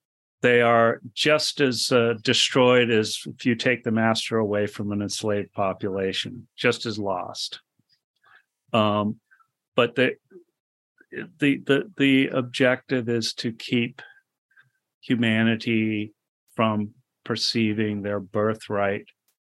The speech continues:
presence, keeping us living in fear and trauma, um, fear of the past, or trauma from the past and fear of the future.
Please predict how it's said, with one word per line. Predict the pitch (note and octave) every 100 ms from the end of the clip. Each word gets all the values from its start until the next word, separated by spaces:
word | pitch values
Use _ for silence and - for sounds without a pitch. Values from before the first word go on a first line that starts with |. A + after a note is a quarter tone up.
| _
presence, | - G#2+ G#2 G2+ - - - - - _
keeping | - B2+ A#2 A#2
us | A2 G#2+ -
living | A2 G#2+ A2 G#2
in | F#2+
fear | - A#2+ A2+ G#2
and | G2
trauma, | - G2+ F#2+ F#2+ G2 G2 _ _ _ _ -
um, | G#2 G2 G2 F#2+ F#2 F#2+ - _ _ _ -
fear | C#3 C3+
of | A#2+
the |
past, | A#2 C3 A#2 A#2 A#2+ - -
or | G#2+
trauma | - C3+ C3+ C3+
from | B2 B2+
the | A#2+
past | A#2 A#2+ A#2 A2+ -
and | F#2
fear | - A2+ A2
of | G#2+
the |
future. | - A2 G#2+ - A#2 A2+